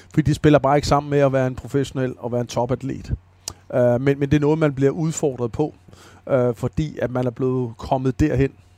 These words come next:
øh, at hvor at, at, øh, ja, altså det er, som jeg siger, det er celebrities, hvor vi, vi bliver ikke an-, øh, hvad det hedder, anset for, bare for sportsfolk. Jeg har det stadig sådan, og det er jo også det,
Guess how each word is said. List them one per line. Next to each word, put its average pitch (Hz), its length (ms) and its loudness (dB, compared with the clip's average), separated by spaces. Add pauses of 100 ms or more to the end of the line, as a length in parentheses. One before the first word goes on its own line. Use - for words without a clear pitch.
(240)
øh, 113 360 -2 (1500)
at 123 120 0
hvor 117 240 -4
at, 117 80 -2 (120)
at, - 300 -4
øh, 107 280 -2
ja, 104 100 -4 (240)
altså 110 200 -6
det 117 160 0
er, 117 340 2
som - 160 -14
jeg 110 80 -8
siger, 127 140 -2
det 127 100 2
er 127 60 2
celebrities, 131 800 -4 (300)
hvor 135 140 -2
vi, 135 220 2
vi 131 180 -2 (100)
bliver 143 120 2
ikke 139 140 2
an-, 120 140 -4
øh, 117 600 0 (260)
hvad 113 120 -4
det - 80 -8
hedder, 117 140 -2
anset 120 420 -6
for, 101 240 -8 (920)
bare 120 140 2
for 147 100 -4
sportsfolk. 123 560 -4
Jeg 156 80 4
har 180 100 6
det 160 80 0
stadig 170 240 4
sådan, 165 180 0
og 151 80 0
det 175 60 2
er 170 40 4
jo 151 80 4
også 156 180 2
det, 170 60 2